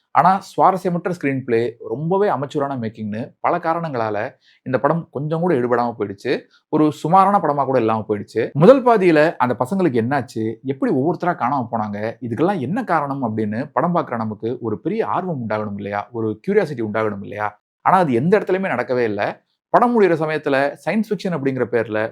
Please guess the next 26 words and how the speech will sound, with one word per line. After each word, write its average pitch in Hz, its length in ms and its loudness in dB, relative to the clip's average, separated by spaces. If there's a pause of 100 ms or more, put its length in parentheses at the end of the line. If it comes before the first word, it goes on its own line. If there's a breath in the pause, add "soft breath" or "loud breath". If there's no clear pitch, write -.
(140)
பார்த்திபன் 156 360 -2
எக்ஸ்பிளைன் 139 300 -6
பண்ற 110 200 -6
விஷயங்கள், 104 360 -8 (380)
அவர் 120 140 2
யூஸ் 208 160 0
பண்ற 165 220 -2
டெர்மினாலஜிஸ் 151 600 -2
கூட 104 100 -4 (580)
ரொம்பவே 214 280 6 (160)
போரிங்கான 202 500 2
ஒரு 143 100 -8
சயின்ஸ் 135 220 -4
கிளாஸ்ல 127 240 -4
உட்கார்ந்திருக்க 110 360 -4
மாதிரி 104 140 -4
தான் 104 100 -4
இருந்தது. 101 300 -2 (240)
ஆறாவது 240 380 6
படம் 156 200 2 (280)
ரயில். 117 220 2 (320)
இப்படி 127 220 2
ஒரு 113 120 -2
படம் 196 220 2
வந்துச்சுன்னு 208 460 0
கூட 165 100 6